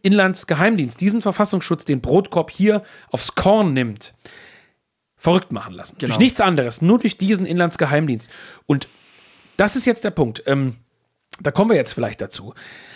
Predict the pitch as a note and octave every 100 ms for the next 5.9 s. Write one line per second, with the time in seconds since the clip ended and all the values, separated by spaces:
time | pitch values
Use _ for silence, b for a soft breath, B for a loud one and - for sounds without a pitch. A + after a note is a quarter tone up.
0 | B B C3+ C3 - B2 C#3+ - A3 -
1 | A3+ - G3 F3+ - F#3 F3 E3+ D#3+ B2
2 | C#3 E3+ F#3+ F3 D3+ D#3 E3 D3 D3 D#3+
3 | C#3+ C3+ D#3 D#3+ - - C#3+ C#3+ - _
4 | - - D#3+ - E4 B3+ - D#3 D#3+ G#3+
5 | F#3+ B2 - A#2 G#2 _ _ _ -